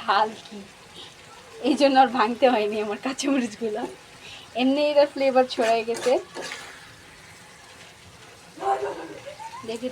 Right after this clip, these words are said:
তো আলুটা হয়েছে কি? হ্যাঁ, গলে গেছে।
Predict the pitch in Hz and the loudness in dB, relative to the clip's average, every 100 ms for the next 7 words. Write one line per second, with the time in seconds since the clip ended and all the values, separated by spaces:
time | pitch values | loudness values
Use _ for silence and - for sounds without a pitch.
0 | 269 311 359 240 226 233 233 233 233 214 | 0 0 -2 -12 -14 -10 -10 -10 -10 -12
1 | 226 247 - 240 285 - - - - 370 | -12 -14 -16 -20 -20 -20 -20 -20 -18 -16
2 | - - - - - 208 202 190 185 175 | -16 -16 -20 -20 -8 -4 -2 -2 -6 -8
3 | - - - - - - 220 214 220 220 | -18 -20 -20 -20 -20 -20 -10 -6 -6 -4
4 | 214 - | -6 -4